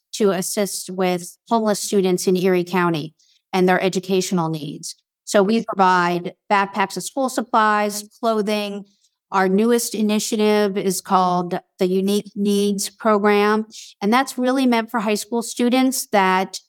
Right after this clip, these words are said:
are in really unique situations. They may have been couch surfing. They don't have anywhere to stay for a week and maybe need a hotel room until they can get their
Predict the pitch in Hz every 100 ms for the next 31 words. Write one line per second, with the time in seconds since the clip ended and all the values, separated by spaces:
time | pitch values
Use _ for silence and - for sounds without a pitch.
0 | - 202 202 196 226 226 220 214 - _
1 | _ _ 190 247 254 233 208 220 226 220
2 | - 208 214 196 190 - 160 151 170 -
3 | 196 196 190 190 185 185 _ _ - 190
4 | 208 190 202 196 190 - 208 220 - -
5 | 220 226 214 208 190 185 180 185 190 190
6 | 180 196 196 196 185 185 180 185 - -
7 | 214 208 226 214 202 208 208 196 180 185
8 | 185 190 190 190 180 175 202 196 190 202
9 | 220 233 240 226 175 190 185 185 180 190
10 | 170 190 190 180 175